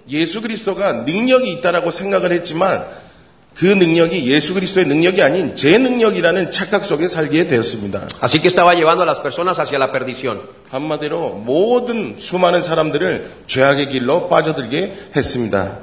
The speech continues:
Speaker 2: Hacía a la gente saltar, hacía a la gente hacer muchas cosas.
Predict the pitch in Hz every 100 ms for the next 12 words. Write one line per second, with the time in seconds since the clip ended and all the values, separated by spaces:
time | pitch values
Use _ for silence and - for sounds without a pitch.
0 | - 143 139 175 175 175 175 180 160 135
1 | 170 175 202 151 139 170 165 170 175 180
2 | 143 175 175 - 160 254 285 233 - 233
3 | 240 165 - -